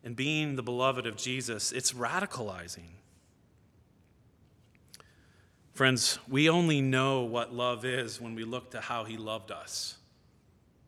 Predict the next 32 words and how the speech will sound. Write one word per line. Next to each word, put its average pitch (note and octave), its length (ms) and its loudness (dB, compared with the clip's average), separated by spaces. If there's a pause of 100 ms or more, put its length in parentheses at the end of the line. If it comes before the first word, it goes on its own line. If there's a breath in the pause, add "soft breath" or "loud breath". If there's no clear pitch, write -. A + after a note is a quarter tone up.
(460 soft breath)
We C3+ 140 8
only F#3 260 8
know D#3+ 320 8
what D3 360 4
love C3+ 360 0
is C#3 640 0
and B2+ 100 -12
have C3 160 -2
the B2+ 80 -6
capacity C#3+ 720 0
to C3+ 140 -6
love A2+ 580 -2 (420 loud breath)
others D3 720 8 (220 soft breath)
when C#3+ 200 -4
we D3 140 -4
know E3 520 -2
and D3 120 -6
experience C#3 1120 -6 (560 soft breath)
his A2 140 -4
love A2+ 200 0
for G2 200 -6
us. - 480 -6 (2000 soft breath)
The A#2+ 120 2
entirety D3 600 6
of A#2 200 0
loving B2+ 300 2
others A#2 340 0
depends A#2+ 420 -4
on A2 140 -4
being A2 340 -6
God's G2 340 -6
beloved. F#2+ 520 -8